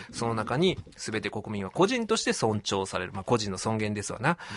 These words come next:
Speaker 2: で、生命、自由及び幸福追求に対する国民の権利については、公共の福祉に反しない限り、立法その他の国政の上で最大の尊重を必要とする。
Speaker 1: うん。うん。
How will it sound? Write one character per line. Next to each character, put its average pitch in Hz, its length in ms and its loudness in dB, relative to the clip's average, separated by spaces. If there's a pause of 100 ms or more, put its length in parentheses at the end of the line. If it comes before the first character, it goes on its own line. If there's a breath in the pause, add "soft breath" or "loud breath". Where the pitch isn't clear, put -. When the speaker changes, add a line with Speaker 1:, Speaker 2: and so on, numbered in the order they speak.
(160 loud breath)
Speaker 2:
で、 107 100 0
生 113 240 4
命、 101 140 2
自 101 220 -2
由 123 120 4
及 117 220 0
び 131 100 -2
幸 190 240 4
福 202 220 -2
追 208 260 -2
求 190 180 2
に 185 120 4
対 196 180 2
す 220 100 -4
る 196 120 2
国 170 220 4
民 170 140 6
の 160 80 4
権 170 200 2
利 156 80 4
に 143 100 0
つ - 140 -2
い 139 80 -2
て 160 80 2
は、 185 240 6
公 214 280 4
共 208 240 4
の 202 120 4
福 220 240 0
祉 233 140 2
に 196 120 2
反 294 340 4
し - 140 2
な 277 180 4
い 254 60 -2
限 233 300 0
り、 262 240 2
立 135 200 0 (120)
法 151 220 6
そ 147 120 -2
の 160 140 4
他 165 100 4
の 131 140 4
国 170 160 0
政 165 360 2
の 156 80 2
上 160 120 2
で 220 160 0
最 123 280 4
大 113 220 4
の 120 80 0
尊 110 300 -2
重 107 140 -2
を 98 100 0
必 113 180 -6
要 98 80 -2
と - 80 -12
す - 140 -10
る。 - 120 -8
Speaker 1:
う 117 40 -12
ん。 - 20 -8
う 110 60 -10
ん。 - 20 -12